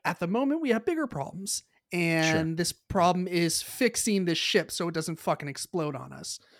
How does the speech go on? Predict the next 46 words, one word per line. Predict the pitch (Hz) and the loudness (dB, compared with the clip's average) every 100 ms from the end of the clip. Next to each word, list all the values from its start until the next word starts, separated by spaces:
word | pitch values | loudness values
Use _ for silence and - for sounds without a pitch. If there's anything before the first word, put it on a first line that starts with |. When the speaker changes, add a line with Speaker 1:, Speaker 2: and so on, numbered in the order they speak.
| - | -14
Speaker 1:
or | 156 151 139 | -6 -2 -2
sink | - 185 147 | -2 -4 -4
into | 143 139 | -6 -10
the | 143 135 | -8 -8
ocean. | 139 - 160 - _ _ _ - | -8 -12 -14 -20 _ _ _ 0
Um, | 160 151 147 147 - | 2 2 0 -4 -2
and | 196 196 190 | 0 2 2
<laughs> | |
so | - 254 | 6 8
they're | 220 208 | 8 8
outside, | 196 202 - 190 180 190 185 | 6 4 4 6 6 4 2
like, | 170 156 156 - - - - - | 2 2 0 -4 -20 -20 -20 -6
um, | 170 151 143 151 | -2 0 -2 -6
trying | - - 165 165 | -4 0 2 2
to, | 160 147 147 | 2 0 -2
trying | - 180 | -4 -4
to | 156 | -2
fix | - 302 - | -2 -2 0
things. | - 165 165 175 - | 0 2 0 -2 -2
And | 165 151 156 175 | -2 -2 -4 -2
he's | 196 190 | 0 4
like, | 196 | 4
"What | 247 | 4
do | 285 | 4
you | 269 | 4
see?" | 247 320 269 220 | 4 2 2 2
He's | 202 | 4
like, | 190 180 _ _ _ _ - | 4 2 _ _ _ _ 2
"It | |
appears | 285 - 359 330 | 2 4 2 4
to | - | 2
fo-, | 254 320 - | 2 0 0
run | 226 269 320 | 6 8 8
on | 285 262 | 6 2
some | - 320 | 2 2
form | - 302 294 | 4 4 4
of | 240 | 4
electricity." | 247 269 - 381 - 196 139 135 - - _ - - - - - | 6 4 6 6 6 2 0 -6 -14 -16 _ -20 -20 -20 -18 -10
<laughs> | - - 320 - - - - - - - 320 - - - - - 254 | -10 -4 -6 -6 -20 -20 -20 -18 -14 2 2 2 -18 -18 -12 -4 2
Tony's | - 247 247 214 | 6 8 8 6
like, | 208 190 | 6 6
"Well, | 190 247 311 - | 4 6 6 4
you're | 202 | -2
not | 190 247 277 | 0 2 2
<laughs> | - | 4
wrong." | 294 208 208 220 | 4 6 2 2